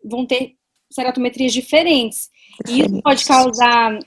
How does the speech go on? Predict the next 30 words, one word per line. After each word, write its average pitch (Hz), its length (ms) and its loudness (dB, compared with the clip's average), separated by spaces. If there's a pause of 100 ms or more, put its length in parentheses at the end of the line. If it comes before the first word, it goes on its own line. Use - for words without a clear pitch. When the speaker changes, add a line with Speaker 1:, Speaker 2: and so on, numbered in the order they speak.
(160)
Speaker 1:
a 214 160 0
anisecônia, 233 800 0
né, 269 200 2
e 302 120 4
eventualmente 277 600 2
até 269 220 0
diplopia, 254 720 -2
né? 208 380 -4
É 196 240 -4
interessante 208 640 -6
essa, 190 500 -6 (380)
essa 196 160 -10
informação 208 640 -6
também. 180 400 -10 (1120)
Speaker 2:
É, 214 160 8
principalmente 247 880 4
quando 247 160 2
a 240 80 6
gente, 233 280 0 (460)
é, 208 360 4
realiza 208 680 4
a 202 60 2
monovisão, 202 580 0
assim, 214 460 -4
é 226 80 -2
que 262 140 0
é - 20 -2
muito 254 260 0
difícil, 208 480 -2
né? 208 160 -2